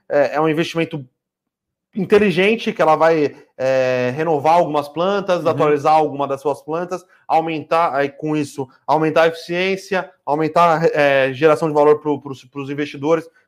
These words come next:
Speaker 1: Então, são cases que a gente gosta bastante, tá?
Speaker 2: É bom como um todo, né? Acho que, é, enfim, empresa investindo é sempre,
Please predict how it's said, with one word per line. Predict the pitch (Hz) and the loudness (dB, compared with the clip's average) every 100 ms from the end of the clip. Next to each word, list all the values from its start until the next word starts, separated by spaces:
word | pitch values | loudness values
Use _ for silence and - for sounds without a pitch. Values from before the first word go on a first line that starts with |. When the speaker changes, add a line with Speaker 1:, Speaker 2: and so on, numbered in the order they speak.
| - | -2
Speaker 1:
Então, | 151 160 - _ | 0 0 -8 _
são | - 156 | -2 0
cases | 160 160 | 0 0
que | 160 | -2
a | |
gente | 160 143 | -4 2
gosta | 156 156 151 | 2 4 2
bastante, | 147 156 156 139 117 - | 4 4 2 -4 -4 -4
tá? | 120 139 _ - | -6 -6 _ -4
Speaker 2:
É | 147 | -2
bom | 123 143 | -2 -2
como | 185 | -4
um | 175 | -4
todo, | 143 123 120 | -2 -2 0
né? | 117 | 0
Acho | 113 107 | 0 -2
que, | - | -2
é, | 120 113 104 95 | 2 4 2 0
enfim, | 110 - 101 | -4 -10 -12
empresa | 95 101 110 113 98 - - _ _ _ _ _ _ | -10 -8 -6 -4 -6 -6 -14 _ _ _ _ _ _
investindo | 123 123 123 135 127 | -6 -4 -4 -2 -4
é | |
sempre, | 139 135 147 123 - | -4 -6 -4 -6 -8